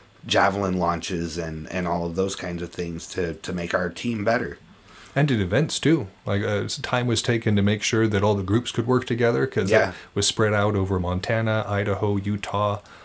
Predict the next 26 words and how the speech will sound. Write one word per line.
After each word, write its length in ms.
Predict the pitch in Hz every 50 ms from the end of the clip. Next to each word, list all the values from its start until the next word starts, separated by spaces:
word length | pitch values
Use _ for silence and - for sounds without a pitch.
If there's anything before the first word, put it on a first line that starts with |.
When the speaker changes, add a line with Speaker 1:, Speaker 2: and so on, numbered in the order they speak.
| - - -
Speaker 2:
all 120 | 107 104
that 200 | 98 95 110 117
good 160 | - 101 92 90
stuff. 360 | - - 101 98 101 - -
So 320 | - - - 95 95 98 98
it 60 | 101
was 180 | 104 104 98
good 380 | - - 117 110 107 107 - -
to 80 | - 113
make 160 | 101 101 101 -
sure 160 | - 120 104
that 120 | 95 98 101
everybody 320 | 101 101 98 104 98 98
was, 220 | 95 95 95 - - 101 98 - _ _ - - _ - -
uh, 180 | - 95 92 92
on 140 | 87 123 117
the 60 | 98
same 240 | - - 113 107 101
page. 420 | - - 107 90 82 - - - -
Speaker 1:
Yeah, 220 | - 131 139 - - - -
cohesive, 480 | - - 110 98 110 120 120 107 95 80
Speaker 2:
Overall. 160 | - - - - _ _ _ _ - - - - -
Speaker 1:
for 140 | - - 98
sure. 320 | - - 113 110 117 107 - _ _ _ - -
Speaker 2:
So 400 | - - 170 160 160 156 147 - - -
when 300 | - 147 139 139 139 135